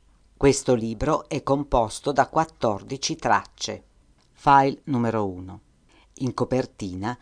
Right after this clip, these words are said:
c'è la foto in bianco e nero di Rosa da ragazza, che sorride in sella alla sua bicicletta. Dal risvolto di copertina.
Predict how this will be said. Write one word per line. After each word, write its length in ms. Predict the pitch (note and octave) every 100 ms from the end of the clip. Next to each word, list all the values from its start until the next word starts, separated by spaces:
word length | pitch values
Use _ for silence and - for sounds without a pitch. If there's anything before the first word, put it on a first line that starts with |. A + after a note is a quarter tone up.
| _
c'è 140 | -
la 100 | A#2+
foto 340 | B2 E3 E3 A2+
in 80 |
bianco 360 | G#2 B2+ C#3+ A#2+
e 60 | A2
nero 340 | A2+ C#3+ C#3+
di 180 | G2 G#2+
Rosa 400 | A2 C3 C3 A2+
da 120 | G#2+
ragazza, 760 | G#2+ G2 F2+ F2 - - G2 - _ _ _
che 140 | - D3+
sorride 760 | - E3+ C#3 A2+ G2+ G2 C#3+
in 140 | - F3+
sella 460 | - - G2+ G2+
alla 160 | C3 D#3
sua 220 | - G#2+
bicicletta. 840 | F#2 A2+ C#3 - G2 G2 _ G2 - _ _ _ -
Dal 220 | C3+ B2
risvolto 680 | A2+ C#3+ C3 A2 G#2+ F#2+ B2
di 120 | B2
copertina. 840 | - - A#2 - - F#2+ A2 F#2+